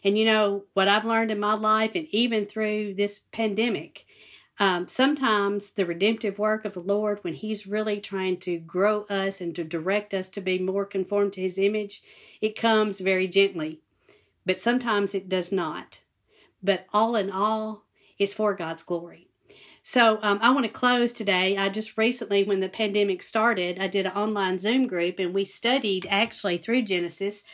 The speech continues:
a study that Kelly Minter has, uh, written on the faithfulness of God.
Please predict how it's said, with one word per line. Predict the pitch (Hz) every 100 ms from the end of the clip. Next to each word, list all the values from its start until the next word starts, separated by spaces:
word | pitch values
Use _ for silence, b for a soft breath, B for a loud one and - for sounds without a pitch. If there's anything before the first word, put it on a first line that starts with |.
| B B
a | 202
study | - 220 214
that | 185 185 185 -
Kelly | 208 190
Minter | 202 208 185 175
has, | 180 170 170 -
uh, | 180 170
written | 190 185 208 202 _ b b b - -
on | 202 202
the |
faithfulness | 151 190 185 - 185 175
of | 170
God. | 180 170 180